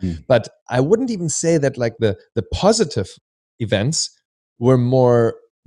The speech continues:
Speaker 2: beneficial than the negative ones. Y-, I needed then the unpleasant experiences to ha-, cr-, have enough motivation to really even want to develop these skills.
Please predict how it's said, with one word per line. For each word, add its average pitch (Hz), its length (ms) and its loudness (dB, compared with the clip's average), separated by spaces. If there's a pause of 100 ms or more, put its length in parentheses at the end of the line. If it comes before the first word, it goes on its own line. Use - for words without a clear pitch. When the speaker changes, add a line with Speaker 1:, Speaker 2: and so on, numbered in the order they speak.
Speaker 2:
beneficial 127 840 0
than 104 240 -2
the 98 80 -6
negative 113 560 -2
ones. - 460 -16
Y-, 120 140 -6
I 143 120 4
needed 185 340 4
then 127 260 -2
the 127 420 2
unpleasant 147 580 0
experiences 120 920 0
to 131 540 4 (320)
ha-, 135 400 -2
cr-, 127 220 -4
have 139 320 0
enough 135 260 -2
motivation 127 1000 0
to 127 420 2 (220)
really 139 300 4
even 127 340 0
want 180 220 2 (100)
to - 80 -4
develop 107 420 0
these 92 140 -8
skills. - 460 -12